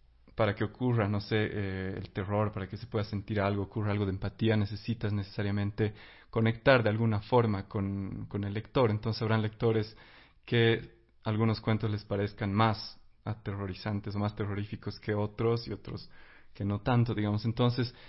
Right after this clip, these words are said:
creo que lo interesante de la antología sería como que,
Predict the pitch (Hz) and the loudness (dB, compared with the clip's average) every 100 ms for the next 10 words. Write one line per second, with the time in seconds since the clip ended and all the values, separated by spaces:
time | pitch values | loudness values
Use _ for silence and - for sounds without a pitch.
0 | - - 139 135 123 120 107 123 120 110 | -20 0 2 4 4 2 2 2 2 2
1 | 104 107 104 - 107 - 104 107 101 101 | 0 0 -2 0 0 0 0 2 2 0
2 | - - - - - - 107 98 - 101 | -8 -20 -20 -20 -18 -8 -6 -6 -4 -4
3 | 95 | -4